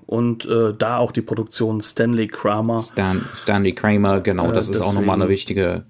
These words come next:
Speaker 2: äh, wo-, etwas, worüber wir gleich reden müssen.
Speaker 1: Genau. Und warum wir drüber reden müssen, das wird, glaub ich, relativ schnell klar, wenn wir uns die beiden Handlungen mal gegeneinander halten.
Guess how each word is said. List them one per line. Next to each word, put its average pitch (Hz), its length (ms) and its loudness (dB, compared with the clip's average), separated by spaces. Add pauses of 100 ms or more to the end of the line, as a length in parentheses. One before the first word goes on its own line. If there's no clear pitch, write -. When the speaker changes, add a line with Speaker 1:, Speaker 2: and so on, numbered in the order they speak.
(580)
Speaker 2:
äh, - 440 -4
wo-, 113 300 2
etwas, 135 300 4
worüber 127 340 8
wir 113 80 4
gleich 90 280 2
reden 85 240 -4
müssen. - 240 -6 (260)
Speaker 1:
Genau. 147 380 4
Und 127 260 2 (120)
warum 131 320 6
wir 202 80 6
drüber 156 280 4
reden 139 240 4
müssen, 131 360 0
das 123 260 0
wird, 123 160 -2
glaub 120 200 2
ich, - 220 -6
relativ 131 400 2
schnell 120 260 0
klar, 107 340 -4
wenn 110 160 0
wir 113 80 2
uns 107 180 -4
die - 80 -8
beiden 107 400 -2
Handlungen 123 420 0
mal 98 160 0
gegeneinander 101 480 -2
halten. 107 320 -2